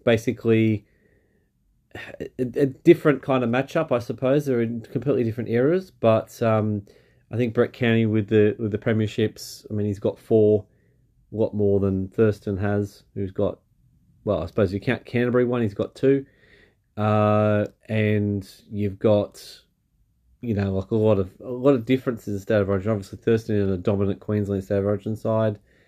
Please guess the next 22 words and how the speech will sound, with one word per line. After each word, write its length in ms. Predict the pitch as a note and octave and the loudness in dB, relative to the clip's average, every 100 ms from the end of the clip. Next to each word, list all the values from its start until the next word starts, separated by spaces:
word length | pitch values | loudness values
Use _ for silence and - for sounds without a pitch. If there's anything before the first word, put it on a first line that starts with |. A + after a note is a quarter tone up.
| _ F#2+ | _ -8
Uh, 140 | F#2 | -8
Kenny 460 | - A#2+ A#2 A2 A2 | -4 0 2 2 2
in 120 | G#2 | 2
the, 240 | G#2 G2 _ | 0 -2 _
that 180 | G#2+ - | -8 -6
eighties 440 | G#2+ A2+ A2 A2 G#2 | -4 -2 -2 -4 -4
Origin 400 | A2 G#2+ G#2+ G#2 | 0 0 0 -4
side 360 | - A2 A2 G#2 | -2 0 0 -4
from 260 | G2+ - | -12 -8
New 60 | A2 | -8
South 180 | - G2+ | -6 -4
Wales, 320 | A2 A2 G#2 | -2 -2 -2
maybe 240 | G#2 G2 | -2 0
not 260 | G#2 G#2 - | -2 -2 -2
as 140 | G#2 | -4
dominant, 480 | G2 G#2+ A2+ A#2 - | -2 0 0 -2 -2
but 260 | A2 G2+ - _ _ _ _ _ | -4 -4 -4 _ _ _ _ _
did 100 | C#3 | 6
have 100 | B2 | 6
some 140 | - A2+ | 2 -4
good 160 | A2 | -4
performances. 840 | G2 - B2 C3 - C3 B2+ A#2+ | -4 -4 -2 -4 -2 0 0 -4